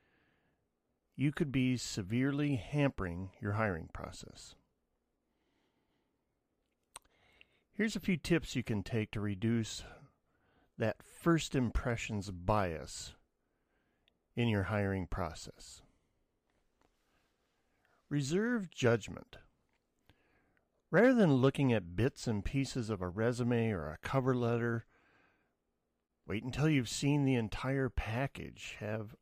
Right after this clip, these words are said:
others tell you what they think of the person. Because a lot of that has to do with the, the total offer before you determine whether or not you should bring them in for an interview.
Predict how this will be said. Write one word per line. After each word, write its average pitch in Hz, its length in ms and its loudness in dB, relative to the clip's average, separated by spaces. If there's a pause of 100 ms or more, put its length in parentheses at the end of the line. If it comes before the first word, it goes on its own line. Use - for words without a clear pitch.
(100)
others 139 400 2
tell 147 240 -2
you 135 160 0
what 131 200 -2
they 120 180 -2
think 135 340 -2
of 120 80 -2
the 107 80 -2
person. - 640 -8 (3250)
Because 127 680 0
a 120 60 -2
lot 143 200 0
of 196 80 -4
that 175 160 2
has 135 360 0
to 120 80 -10
do 120 260 -2
with 113 140 -2 (120)
the, 98 140 -6 (320)
the 117 100 -2
total 131 380 2
offer - 600 -2 (1160)
before 131 360 0
you 135 200 2
determine 110 580 -2
whether 104 260 0
or 101 60 -2
not 101 300 -4
you 104 140 -6
should 95 260 -12
bring 110 220 0
them 101 160 0
in 101 180 -2
for 98 160 -8
an 87 120 -2
interview. 110 380 -2